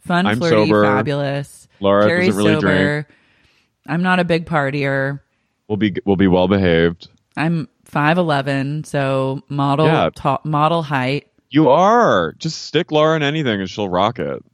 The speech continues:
Speaker 1: Yeah, you're
Speaker 2: You'll
Speaker 1: gonna
Speaker 2: look
Speaker 1: have to
Speaker 2: fucking
Speaker 1: make it,
Speaker 2: hot in
Speaker 1: like, a size
Speaker 2: anything.
Speaker 1: eight.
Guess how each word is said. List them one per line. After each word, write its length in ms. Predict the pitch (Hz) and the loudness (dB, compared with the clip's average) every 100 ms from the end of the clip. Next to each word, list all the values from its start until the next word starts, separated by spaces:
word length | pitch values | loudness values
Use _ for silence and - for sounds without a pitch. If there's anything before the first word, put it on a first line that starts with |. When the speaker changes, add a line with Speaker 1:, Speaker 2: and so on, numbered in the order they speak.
| _ - | _ -8
Speaker 1:
Yeah, 340 | 160 147 82 - _ | -4 -4 -6 -14 _
you're 100 | 156 | 0
Speaker 2:
You'll 100 | 117 | 2
Speaker 1:
gonna 80 | 135 | 2
Speaker 2:
look 40 | |
Speaker 1:
have 100 | 151 139 | 2 0
to 40 | |
Speaker 2:
fucking 160 | 139 135 | 0 0
Speaker 1:
make 100 | 127 | 2
it, 20 | |
Speaker 2:
hot 220 | 131 127 | 2 2
in 80 | 120 | 0
Speaker 1:
like, 80 | 120 | -2
a 80 | 151 | 0
size 280 | 151 151 156 | 0 0 -2
Speaker 2:
anything. 80 | - | -4
Speaker 1:
eight. 380 | 147 151 175 | -4 -4 -6